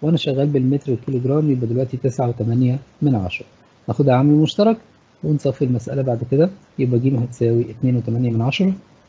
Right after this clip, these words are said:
متر على الثانية تربيع. هو كان طالب إيه؟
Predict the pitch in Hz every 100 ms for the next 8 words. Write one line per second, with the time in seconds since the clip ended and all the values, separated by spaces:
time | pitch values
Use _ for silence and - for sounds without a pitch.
0 | - 131 127 - - 113 - - 113 110
1 | 110 - _ _ _ 117 110 90 _ _
2 | _ _ _ _ _ _ _ _ _ -
3 | 208 226 190 196 202 139 113